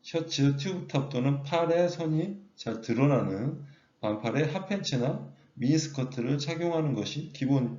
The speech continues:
수 있다. 그러니까 그런 부분에서 본인한테 좀 더 맞는 의상들을 선택해서 입으면 좋겠고, 예적으로 이런 경우가 있어요.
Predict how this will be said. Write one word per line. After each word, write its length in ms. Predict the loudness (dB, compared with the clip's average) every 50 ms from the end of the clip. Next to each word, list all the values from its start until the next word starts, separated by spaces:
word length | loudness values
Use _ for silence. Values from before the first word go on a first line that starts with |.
| -12 -14
수 160 | -10 -8 -6
있다. 460 | -6 -8 -4 -4 -4 -4 -4 -6 -10 -18 -20 _ _ _ _ _ _ _ _ _
그러니까 340 | -20 -14 -8 -6 -6 -6 -6
그런 420 | -2 0 2 4 4 2 2 -2 -2
부분에서 460 | -2 -2 2 4 4 4 2 0 -2
본인한테 440 | 0 0 0 2 0 0 -2 -2 -4
좀 200 | -2 0 2 2
더 80 | 2 2
맞는 760 | 2 2 0 0 0 -2 0 0 0 0 0 -2 -4 -8 -12 -18 -20 _ _ _ -6
의상들을 840 | -4 -2 -2 -2 -2 -4 -4 -6 -4 -4 0 2 2 2 0 -2 -6
선택해서 600 | -6 -6 -6 -6 -6 -6 -8 -6 -8 -8 -4 -2
입으면 280 | -2 -2 0 -2 -2 -4
좋겠고, 840 | -4 -8 -8 -6 -8 -8 -6 -2 0 0 2 2 0 -2 -6 -10 -12 -12 -12 -12 -12 -14 -18 -20 _ 2
예적으로 760 | 6 6 6 6 6 4 2 4 4 4 6 6 6 6 6
이런 440 | 4 4 4 4 2 2 0 -2 -6 -12 -16 -18 -20 -20 -20 -10 -2
경우가 320 | 2 4 4 4 4 2 2
있어요. 640 | 0 -2 -4 -4 -4 -4 -4 -4 -4 -6 -8 -10